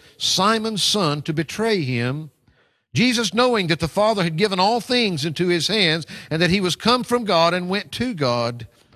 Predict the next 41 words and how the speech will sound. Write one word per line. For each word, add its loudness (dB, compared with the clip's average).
he -2
rises 2
from -6
supper -2
and -6
laid 0
aside 0
his -4
garments -2
and -8
took -8
a -8
towel -6
and -4
girded -2
himself. -6
After 2
that, 4
he 0
poureth -2
water 2
into -2
a 0
basin 0
and -4
began -2
to -4
wash -4
the -4
disciples' -4
feet, -6
to -4
wipe 4
them -2
with -2
the -8
towel 0
wherewith -4
he -4
was -6
girded. -4